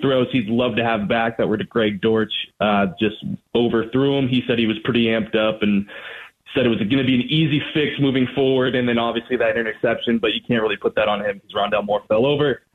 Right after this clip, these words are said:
But yeah, I mean, it just, I, I still think it's Clayton Tune and then David Blau. And I think after that, it's Jeff Driskel 'cause we didn't even see him play. He didn't even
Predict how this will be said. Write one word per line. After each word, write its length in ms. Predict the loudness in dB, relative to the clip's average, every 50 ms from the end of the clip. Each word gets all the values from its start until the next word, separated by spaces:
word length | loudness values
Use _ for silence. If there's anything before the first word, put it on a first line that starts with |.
| _ _ -20 _ _ -6
But 380 | -2 0 2 2 0 0 -2 -4 -2
yeah, 280 | 0 0 0 0 -2 -2
I 80 | 0 0
mean, 160 | 2 2 2
it 140 | 0 0 0
just, 240 | 0 -2 -2 -2 -6 -16 _ -20 _ _ _ _ _ _
I, 140 | -2 -2 0 0 -2
I 60 | -2 -2 -2
still 160 | -2 -2 0
think 180 | 0 0 0 0
it's 120 | -2 -4 -2
Clayton 300 | -2 -2 0 2 0 0 0
Tune 200 | 0 0 2 2
and 100 | 2 2
then 100 | 2 2
David 300 | 2 2 0 0 -2 -2
Blau. 380 | 0 0 0 0 2 2 2 2
And 100 | 2 0
I 80 | -2
think 240 | -4 _ -4 -6 -6 _ _ _ _ -2
after 260 | -2 -2 0 0 0 0
that, 180 | 2 0 0
it's 120 | 0 -2 -2
Jeff 160 | -2 -2 -2 -2 0
Driskel 420 | 0 0 0 0 0 -2 -2 0 0
'cause 160 | -2 -2 -2 -4 _ -10
we 140 | -2 0 2
didn't 140 | 2 4 4
even 180 | 4 2 2 0 0
see 100 | 0 0
him 160 | 2 2 2
play. 420 | 0 0 0 0 0 2 0 0 0
He 60 | -2
didn't 240 | -4 -2 -2 0 0
even 180 | 2 0 -2